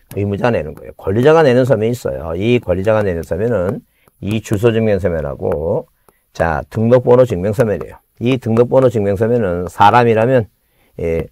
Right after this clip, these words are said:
주민등록번호예요. 자, 그 다음에 사람이 아닐 경우에 이제 뭐예요? 아닐 경우에 대표적으로 부동산 등기한 등록번호 증명서면인데, 만약에 뭐예요? 만약에 의무자가 등기, 의무자라면 굳이 뭐예요? 의무자라면,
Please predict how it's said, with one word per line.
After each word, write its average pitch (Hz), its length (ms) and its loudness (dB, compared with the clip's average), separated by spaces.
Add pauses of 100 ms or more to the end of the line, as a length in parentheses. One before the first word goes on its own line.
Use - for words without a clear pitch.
주민등록번호예요. 107 580 -2 (1160)
자, 98 260 6
그 - 60 0
다음에 131 460 4
사람이 117 480 4
아닐 98 380 -2
경우에 104 340 0
이제 98 200 -2
뭐예요? 85 440 -6
아닐 87 300 -4
경우에 101 640 -2 (480)
대표적으로 117 460 0
부동산 113 600 2
등기한 101 420 0
등록번호 98 480 -4
증명서면인데, 90 800 -4 (480)
만약에 120 380 6
뭐예요? 127 180 8
만약에 127 420 4 (640)
의무자가 165 800 6
등기, 117 320 0
의무자라면 135 960 2
굳이 139 380 -6
뭐예요? 95 300 0
의무자라면, 110 880 0